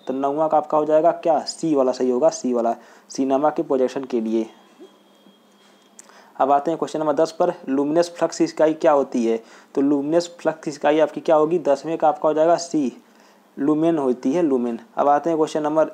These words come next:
ग्यारह पर, लिखा है एक फेज ट्रांसफार्मर की तुलना में तीन फेज ट्रांसफार्मर होता है, तो चार ऑप्शन दिया है, ज़्यादा किफ़ायती, निर्माण कराने में आसानी, आसानी से निर्मित किए गए,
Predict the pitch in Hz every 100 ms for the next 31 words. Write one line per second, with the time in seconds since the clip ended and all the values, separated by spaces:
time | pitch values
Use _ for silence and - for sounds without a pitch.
0 | - 123 135 139 156 156 139 135 165 -
1 | 160 165 - 165 - 147 135 - 147 160
2 | 156 147 143 156 160 156 - 170 165 165
3 | 165 - - - - - 139 - 147 160
4 | 139 139 156 139 135 135 156 160 160 156
5 | 165 160 170 135 139 156 160 151 151 151
6 | 170 147 139 143 156 156 - - _ _
7 | - 143 147 156 151 - 143 170 156 135
8 | - 139 156 156 147 147 160 151 165 156
9 | 175